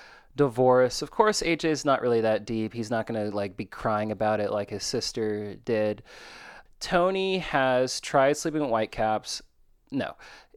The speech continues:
He tried sleeping at the pork store. No.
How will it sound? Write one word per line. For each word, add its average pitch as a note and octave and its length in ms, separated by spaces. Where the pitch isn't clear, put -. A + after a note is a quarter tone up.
He D3+ 240
tried C3+ 240
sleeping C#3+ 320
at C3+ 300
the - 100
pork - 260
store. G#2 340
No. G#2+ 300